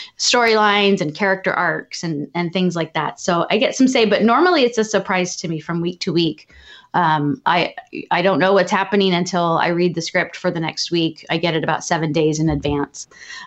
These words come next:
Uh, <laughs> so, but this time, um, for the series finale, I mean, I think people kinda know how it's gonna end. I-, if you've seen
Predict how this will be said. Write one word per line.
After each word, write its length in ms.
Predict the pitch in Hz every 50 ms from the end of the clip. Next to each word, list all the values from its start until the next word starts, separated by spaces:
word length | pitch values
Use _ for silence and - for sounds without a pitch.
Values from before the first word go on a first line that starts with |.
| - -
Uh, 400 | - 175 165 160 160 156 - - - - 262
<laughs> 380 | 254 262 262 254 - 254 254
so, 480 | - - - - - - 233 180 - 233 - - - - - 349 277 -
but 220 | - 226 - -
this 200 | 269 311 339 -
time, 460 | - - 311 285 254 233 226 220 208
um, 760 | - - - 190 196 196 190 185 180 175 170 165 170 165 - - _ _
for 120 | - 220 220
the 100 | 202 220
series 360 | 208 - 359 415 415 381 -
finale, 380 | - 339 311 302 294 285 269 -
I 120 | - 262
mean, 180 | 269 277 277 254
I 120 | - 269
think 200 | 262 320 285 -
people 280 | - 311 311 262 269 262
kinda 240 | 254 247 220 196
know 160 | 185 180 170 175
how 180 | 185 175 160
it's 180 | 160 156 - -
gonna 200 | - 175 170 170
end. 400 | - - 170 165 160 156 151 156
I-, 140 | - - -
if 320 | - - 175 175 165 - -
you've 160 | 175 156 -
seen 520 | - - 202 190 185 180 180 180 170 175